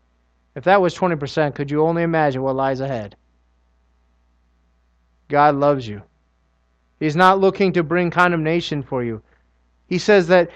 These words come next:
his will is that all would be saved, that all would trust in his Son, that no one would go to hell. Hell was not created for you. It was created for Satan and his demons. Understand that clearly.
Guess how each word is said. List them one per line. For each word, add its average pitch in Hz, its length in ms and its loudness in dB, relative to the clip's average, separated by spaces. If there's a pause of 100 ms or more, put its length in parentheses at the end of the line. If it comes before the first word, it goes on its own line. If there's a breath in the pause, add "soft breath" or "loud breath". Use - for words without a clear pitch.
(140 loud breath)
his 220 320 4
will 190 340 6
is 175 200 -6
that 160 320 2
all 175 600 2
would 135 160 -6
be 127 140 -6
saved, 120 400 -6
that 143 180 -4
all 208 300 6
would 196 100 4
trust 175 320 0
in 165 80 -4
his 151 160 -6
Son, 143 260 -2 (260 soft breath)
that 202 180 6
no 208 180 6
one 220 180 4
would 196 120 0
go 185 180 4
to 180 80 2
hell. 147 400 0 (160 soft breath)
Hell 240 260 6
was 247 140 2
not 226 240 2
created 208 540 0 (100)
for 196 220 4
you. 127 280 -2 (520)
It 180 60 -2
was 175 140 0
created 220 260 2
for 196 120 -2
Satan 208 320 -2
and 190 140 -2
his 165 120 -2
demons. 143 520 -4
Understand 190 560 -2
that 185 160 0
clearly. 147 480 -2